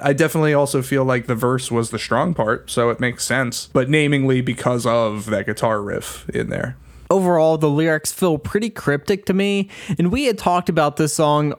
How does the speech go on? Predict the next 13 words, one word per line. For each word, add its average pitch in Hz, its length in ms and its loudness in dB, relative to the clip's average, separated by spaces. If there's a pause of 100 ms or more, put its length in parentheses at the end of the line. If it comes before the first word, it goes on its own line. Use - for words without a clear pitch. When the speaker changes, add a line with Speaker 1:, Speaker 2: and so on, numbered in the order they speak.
Speaker 2:
on 143 200 2
our 139 320 0
singles 185 440 0
of 147 80 0
the 143 100 2
week, - 600 -4 (180)
I 135 80 0
think 165 420 0 (140)
end 165 240 2
of 147 160 2
April. 175 720 2
Speaker 1:
Yes. 98 280 -2
Speaker 2:
And 147 520 0